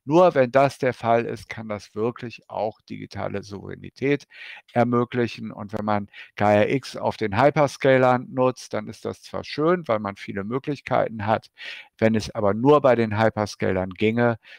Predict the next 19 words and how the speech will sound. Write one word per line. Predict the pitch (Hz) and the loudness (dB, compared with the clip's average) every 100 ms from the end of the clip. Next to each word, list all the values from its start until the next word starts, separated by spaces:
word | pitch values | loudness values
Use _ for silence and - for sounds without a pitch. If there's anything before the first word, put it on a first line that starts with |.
| _ | _
dann | 104 98 | -10 -2
würde | 107 101 | -2 -2
es | 98 98 - | -6 -10 -8
keine | - 98 101 98 | -4 -2 -4 -6
digitale | 101 92 - 92 92 | -10 -10 -8 -6 -6
Souveränität | 90 95 90 90 90 - 101 - | -8 -12 -14 -16 -12 -8 -8 -8
ermöglichen. | - 90 98 120 - 139 - 131 | -12 -8 -6 -6 -2 -4 -4 -12
Und | - - | -6 -2
das | 113 | 0
ist, | 131 - | -2 0
glaub | 117 113 | 4 4
ich, | 110 - - - - - | 2 -4 -18 -20 -10 -2
der | 101 95 | 0 2
wichtige | 135 - - 127 127 123 117 _ _ | 0 0 -4 4 6 6 4 _ _
Beitrag, | - 107 113 - 120 104 - _ - | 0 4 4 2 0 0 -2 _ -4
den | 110 110 117 _ | -4 -4 -10 _
wir | 110 104 90 _ | -4 -2 -4 _
hier | - 113 98 87 _ _ | -10 -4 -2 -4 _ _
leisten. | 104 113 156 - - 185 196 | 2 4 4 0 -8 -10 -10